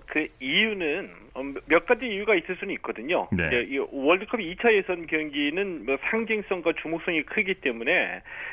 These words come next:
Speaker 1: 이제 북한이 나름대로 자신들의 그 정치적 메시지를 전달할 수 있는 큰 스포츠 이벤트라고 볼 수가 있습니다.
Speaker 2: 네.
Speaker 1: 때문에 이제 이 무관중 또 이 무중계 경기로 나름의 의도를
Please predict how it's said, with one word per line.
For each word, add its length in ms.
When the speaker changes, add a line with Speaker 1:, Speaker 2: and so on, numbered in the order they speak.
Speaker 1:
이제 120
북한이 760
나름대로 920
자신들의 640
그 160
정치적 580
메시지를 640
전달할 500
수 40
있는 280
큰 500
스포츠 520
이벤트라고 520
볼 180
수가 160
있습니다. 400
Speaker 2:
네. 180
Speaker 1:
때문에 400
이제 160
이 60
무관중 840
또 80
이 100
무중계 580
경기로 420
나름의 440
의도를 840